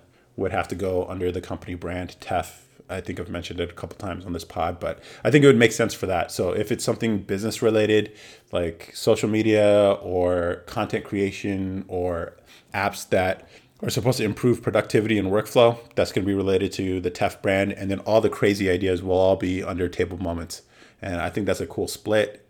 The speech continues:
in, in either direction. I get to just build software that would be hilarious. And I think I wanna focus on software. Hardware is much harder to do,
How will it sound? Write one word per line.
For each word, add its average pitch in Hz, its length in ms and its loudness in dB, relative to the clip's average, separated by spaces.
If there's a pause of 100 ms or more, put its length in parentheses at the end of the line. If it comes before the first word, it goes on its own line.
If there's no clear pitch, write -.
in, 98 480 -6 (120)
in 107 140 -4
either 110 540 4 (380)
direction. 110 720 4
I 101 100 -4
get 98 180 -2
to 98 80 -8
just 92 240 -6
build 90 180 -2
software 87 400 -2
that 87 240 -4
would 85 140 -6
be 90 120 -6
hilarious. 85 680 -6 (240)
And 113 100 0
I 131 40 4
think 147 200 6
I 143 40 10
wanna 143 140 6
focus 135 300 2
on 127 80 -2
software. 127 680 0 (320)
Hardware 131 280 8
is 120 100 2
much 117 200 0
harder 110 280 0
to 107 120 2
do, 101 340 0